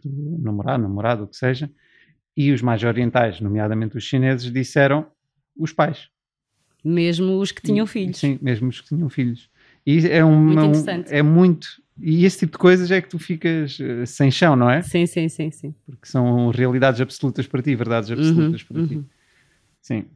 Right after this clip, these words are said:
Speaker 2: Mas isso
Speaker 1: Ahm,
Speaker 2: acaba por te dar uma visão do mundo e faz-te refletir sobre,
Speaker 1: É.
Speaker 2: sobre isso e as
Speaker 1: É.
Speaker 2: diferentes perspectivas.
Speaker 1: É. Um banho de humildade também, de certa
Speaker 2: Sim,
Speaker 1: maneira,
Speaker 2: sim.
Speaker 1: porque coisas que nós pensamos que é óbvio.
Speaker 2: Que já é certo,
Speaker 1: É.
Speaker 2: sim, que são assim sempre.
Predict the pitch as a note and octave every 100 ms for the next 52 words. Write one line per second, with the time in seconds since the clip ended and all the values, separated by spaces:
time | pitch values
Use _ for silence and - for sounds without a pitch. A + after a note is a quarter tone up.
0 | _ _ B2 A#2 A#2+ A#2+ E3 E3+ F#3+ F3
1 | F#3 F3 E3+ F3 F3 F3+ F#3 F3+ F3+ F3
2 | G3 F3+ F3 E3+ - - F3+ F3 - F3
3 | - F3+ E3+ F3 E3+ E3+ E3 - E3 E3
4 | F3 - D#3 - - D#3+ F#3 E3 D#3 C#3+
5 | - D#3+ E3 C#3+ B2+ - D3 F3+ E3 F3
6 | F3 B2 A2 - B2 A#2 - C3 G3+ C3
7 | C3+ C3 A#2+ F3+ E3+ D#3+ - A#2+ A2+ C#3
8 | A#2+ - C3 C3+ A#2 - A#2+ A#2+ C3 A#2+
9 | C#3+ - E3 D#3 E3 G3 F#3 G3 F3+ A3+
10 | - F#3 F#3 G3+ - - E3+ - E3+ -
11 | F#3 G#3 A#3+